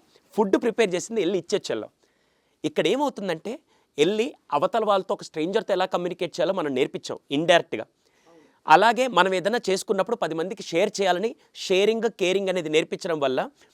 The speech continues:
ఆ ఆంటీ, ఈ అంకుల్, ఈ పెదమ్మ, పిన్ని అని చెప్పి చాలా రిలేషన్స్ మన ఇంట్లో ఉండేవాళ్ళు కాబట్టి అన్నీ మనకొచ్చాయి. ఈ రోజుల్లో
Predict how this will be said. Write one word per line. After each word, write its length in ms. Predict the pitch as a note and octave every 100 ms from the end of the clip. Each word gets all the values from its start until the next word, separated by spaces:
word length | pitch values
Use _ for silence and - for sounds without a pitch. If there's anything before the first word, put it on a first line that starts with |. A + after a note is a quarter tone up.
| _ _ _
ఆ 140 | C#3+ D#3
ఆంటీ, 320 | D3+ E3+ F3
ఈ 200 | D3+ D#3+
అంకుల్, 320 | D#3 D#3 D3+
ఈ 60 | D3+
పెదమ్మ, 440 | D3+ D3 D3 D3+
పిన్ని 360 | - D3+ D#3+ D#3+
అని 120 | D3
చెప్పి 200 | D#3 - - C#3
చాలా 220 | D#3+ A3
రిలేషన్స్ 460 | F3 F3+ F3 F3
మన 100 | D#3+
ఇంట్లో 220 | C#3+ D#3+ E3
ఉండేవాళ్ళు 300 | C#3+ C#3 C3
కాబట్టి 340 | B2+ - E4+ _ _ -
అన్నీ 220 | C#3+ A#3
మనకొచ్చాయి. 440 | A#3 C#3 B2 - - _ _ _ _ _ _ _ C#3
ఈ 20 |
రోజుల్లో 480 | D3+ D#3 F3+ D3 A2+